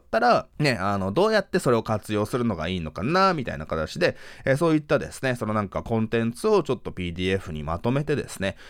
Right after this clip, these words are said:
えー、それをサイトに貼っておけば、ね、まあ、それこそ普通の通販サイトでも、なんかお客様がね、ページ閉じようとしたら、ポップアップが出てきて、「ちょっと待ってください」みたいなね、「イグジットポップアップ」とかちょっとうざ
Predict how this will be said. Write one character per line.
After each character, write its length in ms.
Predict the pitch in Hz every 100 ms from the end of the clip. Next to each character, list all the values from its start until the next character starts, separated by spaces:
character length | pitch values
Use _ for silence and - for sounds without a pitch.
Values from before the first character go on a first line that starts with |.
| -
え 140 | 113 104
ー、 20 |
そ 140 | -
れ 80 | 151
を 140 | 214
サ 180 | - 120
イ 100 | 107
ト 120 | 104
に 100 | 113
貼 160 | 104 110
っ 60 | 110
て 180 | -
お 100 | 170
け 140 | 175 208
ば、 240 | 123 - - - -
ね、 160 | 135
ま 100 | 117
あ、 40 | 104
そ 100 | 110
れ 60 |
こ 140 | 95 92
そ 160 | 80
普 100 | 76
通 100 | -
の 120 | 85 82
通 120 | 90
販 260 | 85 85
サ 140 | 85 151
イ 80 | 151
ト 100 | 110
で 120 | 107
も、 280 | 185 160 - - -
な 100 | -
ん 60 | 104
か 120 | 78
お 60 | 85
客 180 | 85 -
様 260 | 107 85
が 120 | 71
ね、 100 | 107
ペ 140 | 117 90
ー 20 |
ジ 60 | 85
閉 160 | 107
じ 100 | 104
よ 120 | 143 147
う 40 |
と 80 | 104
し 80 | -
た 80 |
ら、 200 | 139 92 -
ポ 80 | 87
ッ 20 |
プ 160 | - 101
ア 40 |
ッ 40 |
プ 140 | 95 90
が 80 | 87
出 100 | 110
て 120 | 98
き 100 | -
て、 220 | 156 143
「ち 40 | -
ょ 40 |
っ 20 |
と 100 | 92
待 120 | 95
っ 20 | 98
て 60 |
く 40 | 85
だ 80 |
さ 160 | - 87
い」 40 | 76
み 60 |
た 100 | 73
い 20 |
な 80 | 80
ね、 140 | 123 123
「イ 60 |
グ 60 | 98
ジ 100 | 90
ッ 40 |
ト 140 | 85 90
ポ 100 | 95
ッ 20 |
プ 140 | -
ア 40 | 87
ッ 40 |
プ」 100 | -
と 60 | -
か 120 | -
ち 80 | -
ょ 20 |
っ 20 |
と 120 | 73 78
う 80 |
ざ 100 | 90